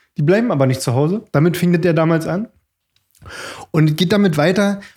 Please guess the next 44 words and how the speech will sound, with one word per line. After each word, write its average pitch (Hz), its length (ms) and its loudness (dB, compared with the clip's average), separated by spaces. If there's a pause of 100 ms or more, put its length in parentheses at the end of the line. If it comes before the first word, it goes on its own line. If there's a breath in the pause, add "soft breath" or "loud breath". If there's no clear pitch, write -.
(220 loud breath)
dass 156 160 0
es 170 120 -4
die 180 200 -4
alten 190 280 -2
Menschen 185 380 0
sind, 175 240 -2
die 143 100 -2
mein 180 140 2
Leben 185 300 0
ständig 190 400 -6
blockieren, 202 420 -4
Alter. 127 300 -4
Egal, 135 340 -2
ob 135 140 -4
ich 135 80 -2
mit 143 160 -2
dem 139 100 -6
Auto 190 320 -6
irgendwo 175 320 -2
hinfahre 180 640 -2
und 139 240 -2
vor 156 180 -2
dir 160 200 -2
einer 151 300 -2
mit 156 200 -2
dreißig 175 420 -2
durch 160 200 -4
die 160 100 -6
fünfzehn-Zone 190 760 -4
fährt, 180 300 -4
der 165 60 -2
nicht 165 160 0
mehr 170 180 0
in 151 60 -4
der 151 100 0
Lage 151 280 0
ist, 165 200 -4
sich 160 160 -6
nach 160 120 0
links 160 220 0
und 160 80 -2
rechts - 320 -4
zu - 100 -8
drehen, 190 340 -4